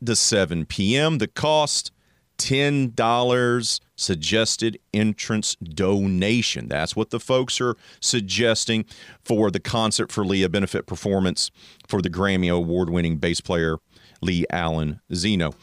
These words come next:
Mister Lee, I wanna ask you about how we got to this point about the benefit concert. You had a couple of friends, a couple musician friends in particular, uh, went to come to your house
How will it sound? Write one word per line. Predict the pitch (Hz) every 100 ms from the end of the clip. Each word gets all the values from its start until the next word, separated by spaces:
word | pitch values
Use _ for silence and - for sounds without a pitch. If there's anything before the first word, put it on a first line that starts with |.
| - - -
Mister | 135 - 123
Lee, | 127 127 120
I | -
wanna | 127 139
ask | 123 120 117
you | 120
about | 107 117
how | 101 117
we | 113
got | 101 117 107
to | 107
this | 110
point | - 127 117 -
about | 98 87 110 113 104 - _ _ _ _ -
the | 85 87 98 92 82
benefit | 90 98 87 92
concert. | - 95 92 101 92 - -
You | 101 110
had | 120 113 110 104
a | -
couple | - 104 95
of | 90
friends, | - 135 151 160 - - _ _
a |
couple | - - 95 85
musician | 85 85 78 123 - 135
friends | - 131 131 135 -
in | 101
particular, | 95 - 123 120 123 135 - _ -
uh, | 104 101 98 87
went | 101 120
to | 117
come | 107 135 127
to | 131
your | 104
house | 101 120 139 160 - -